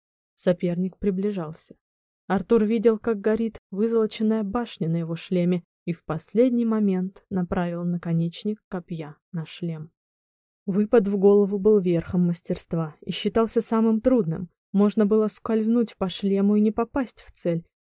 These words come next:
но при удачном ударе он был, по сути, неотразимым. И хотя от силы выпада Кента Артур почти откинулся на круп лошади, вскрикнув от боли в спине,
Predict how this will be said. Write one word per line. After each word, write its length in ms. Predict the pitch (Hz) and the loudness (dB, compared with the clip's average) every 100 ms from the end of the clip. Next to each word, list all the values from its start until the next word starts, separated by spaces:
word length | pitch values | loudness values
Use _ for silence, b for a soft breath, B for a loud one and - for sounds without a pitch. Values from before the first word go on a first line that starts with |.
| - | -4
но 140 | 180 | 0
при 140 | 180 190 | 2 2
удачном 540 | 180 190 - 214 208 | 2 0 0 0 2
ударе 360 | 214 196 190 202 | 4 2 2 2
он 140 | 190 | 2
был, 160 | 190 185 | 0 -2
по 140 | 190 | -4
сути, 460 | - 196 185 196 196 _ | -4 -6 -4 -4 -6 _
неотразимым. 840 | 190 185 180 190 190 220 180 160 - _ _ _ _ | -4 -2 0 0 2 2 2 -2 -10 _ _ _ _
И 40 | 196 | -4
хотя 360 | 226 220 269 | -2 0 0
от 100 | 247 | -2
силы 380 | - - 262 226 | -4 0 2 2
выпада 400 | 220 226 208 196 | 2 -2 -2 -2
Кента 540 | - 233 226 202 156 - | -2 0 2 0 -8 -8
Артур 380 | 180 185 233 226 | -6 -2 0 0
почти 380 | 208 202 - 233 | -2 -6 -2 -2
откинулся 680 | 214 - 269 240 208 - | -2 -4 0 2 0 0
на 120 | 196 202 | -2 0
круп 320 | 226 214 196 | -2 -2 -2
лошади, 500 | 202 254 - 165 160 | -2 -2 -4 -6 -8
вскрикнув 640 | - - 233 214 - 196 - | -14 -4 0 0 0 0 0
от 180 | 190 175 | -2 0
боли 320 | 175 196 175 | 0 0 0
в 60 | 170 | -4
спине, 500 | - 196 190 185 | -6 0 0 0